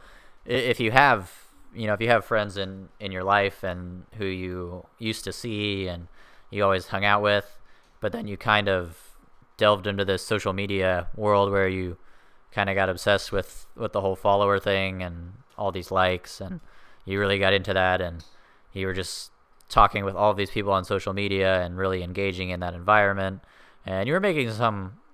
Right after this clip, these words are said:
some connections, no doubt, on social media that w-, that were, you know, positive. You're making friends and stuff. But if it's at the expense of your real friends and you're not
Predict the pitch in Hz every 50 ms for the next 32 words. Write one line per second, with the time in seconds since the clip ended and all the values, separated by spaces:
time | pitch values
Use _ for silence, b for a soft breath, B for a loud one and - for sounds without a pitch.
0 | _ _ - - - - 110 98 95 - 101 101 98 98 - 107 104 107 104 98
1 | 104 98 95 95 95 92 92 98 - - 104 98 90 - 98 92 - 98 95 98
2 | 98 98 95 95 98 - - b b b b b b b b b b b b -
3 | 107 101 101 98 104 - - - 107 98 95 90 92 90 87 85 - - - -
4 | 98 92 92 90 - 101 98 92 98 95 98 98 95 92 98 95 92 92 90 90
5 | 90 - - - _ _ - 104 95 - 101 95 92 - - 101 98 98 95 90
6 | - - 95 - - 98 95 95 95 - - b b b b b b b b b
7 | b _ _ _ _ _ - - - 110 104 101 101 107 110 110 104 120 120 -
8 | 117 107 104 - - - - 120 117 113 - - 113 110 104 98 92 90 85 87
9 | - - - _ _ _ _ _ - 110 104 101 98 95 113 120 110 - - 104
10 | 101 98 92 98 92 95 98 101 101 101 101 -